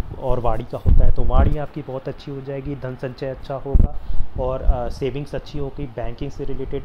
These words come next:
issues आपके, अ, solve होंगे। आप बैंक में अगर जुड़े हुए हैं, तो अच्छा पदोन्नति, अच्छे आपके जो तरक्की होगी, वो होगी। तो और family में भी आपके जितने कोई अगर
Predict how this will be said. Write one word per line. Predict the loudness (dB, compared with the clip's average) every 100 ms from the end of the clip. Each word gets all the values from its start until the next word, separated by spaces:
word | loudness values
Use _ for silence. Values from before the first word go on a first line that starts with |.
| -10
issues | -10 -10 -8
आपके, | -10 -8 -6 -6 -6 -10 -12 -4
अ, | 0 0
solve | -4 -6 -4 -2
होंगे। | -2 -4 -6 -8 -8
आप | -10
बैंक | -10 -12 -12 -12 -12
में | -10 -10 -10 -6
अगर | -4 -2 -4
जुड़े | -2 -2
हुए | -2 -8
हैं, | -6 -4 -2
तो | 0 2 0
अच्छा | -2 -6 -8 -8 -12 -14 -12 -8
पदोन्नति, | -6 -6 -8 -8 -8 -10 -10
अच्छे | -12 -14 -12 -8 -8 -10 -12
आपके | -14 -10 -8 -6 -8 -12
जो | -8 -4
तरक्की | -4 -4 -10 -10
होगी, | -8 -6 -6
वो | -8 -10
होगी। | -10 -10 -12 -14 -18 0 0 6 6
तो | 6 2 -2
और | -4
family | -4 -8 -6 -6 -6
में | -6 -8
भी | -10
आपके | -10 -10 -10 -6
जितने | -4 -2 -4 -10 -14 -10
कोई | -8
अगर | -6 -6 -8